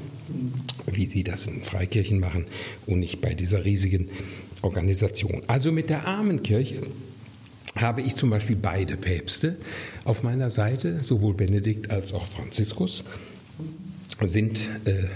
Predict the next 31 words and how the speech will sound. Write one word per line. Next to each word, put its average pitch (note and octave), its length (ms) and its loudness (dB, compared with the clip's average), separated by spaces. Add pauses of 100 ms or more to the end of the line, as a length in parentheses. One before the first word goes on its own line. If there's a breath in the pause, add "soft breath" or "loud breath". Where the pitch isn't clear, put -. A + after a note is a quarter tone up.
(140)
für D#3 320 4
die C#3+ 280 0
arme A#2 320 4
Kirche A#2 380 2
und D#3+ 220 0
auch B2+ 320 0
gegen G3 460 2
die F#3 100 2
Kirchensteuer. A2 880 -2 (240 loud breath)
Das - 160 -2
gibt's - 220 0
ja B2 100 0
auch A#2 120 -4
nur A2+ 160 4
in A2+ 100 0
Deutschland. G#2 540 -2 (600 loud breath)
Sondern G2+ 360 2
sie D#3 180 2
sagen A#2+ 480 4
beide, F#2+ 480 2
und C#3+ 340 0
dem G#2+ 160 6
schließe A#2 320 4
ich G#2 200 0
mich - 200 -2
an, B2 220 4
und G#2 120 2
übrigens F#2 520 0 (320 loud breath)
viele, A2 460 4
viele, F#2 360 2
äh, - 580 -6